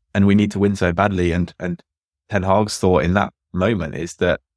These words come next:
Mount isn't the right player at the moment we, when we needed desperately to win, and which is really quite a bad indictment of that signing when the midfield is so bad, when McTominay starting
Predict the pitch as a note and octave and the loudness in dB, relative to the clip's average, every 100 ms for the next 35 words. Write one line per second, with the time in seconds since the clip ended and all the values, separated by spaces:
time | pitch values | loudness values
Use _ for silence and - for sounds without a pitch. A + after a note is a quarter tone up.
0 | _ _ F#2 G2 G#2 G2+ G#2+ F2+ G2+ G2 | _ _ -2 0 0 -2 -2 -2 2 2
1 | E2 - A#2 D3+ E2+ D2 D2+ D2+ D#2 - | 0 -2 0 0 -4 -6 -4 -2 -4 -4
2 | E2 E2 E2+ D#2+ D#2+ D#2+ C#2+ C#2+ - - | -4 -4 -4 -2 0 -2 -4 -6 -8 -8
3 | - - D2 - E2+ D#2+ E2 G#2 G#2+ - | -6 -6 -6 -8 -4 -2 2 2 2 0
4 | A#2+ - _ _ _ _ _ _ _ _ | 0 -2 _ _ _ _ _ _ _ _
5 | _ - B2+ F#3+ - - - C3+ C#3+ C#3+ | _ -4 0 0 -2 -6 -6 -6 -6 -4
6 | - A#2+ F2+ E2+ F2+ F#2+ G2 F2+ C#2 D#2+ | -2 0 -2 -4 0 0 0 -4 -6 -4
7 | F#2+ - - F2 F#2+ - - _ _ _ | -4 -4 -8 -4 -4 -4 -12 _ _ _
8 | _ D2+ G2+ G2+ F#2 F#2+ F#2+ - G#2 F#2 | _ -2 2 4 4 4 0 0 0 0
9 | E2+ - G2 F#2 F2 F#2+ F2+ F2 F2+ - | -2 -2 0 0 0 -2 0 0 0 -2
10 | - G#2 F#2 E2+ E2 - F#2+ F2 E2+ E2+ | -2 0 0 -2 -4 2 2 2 -2 -6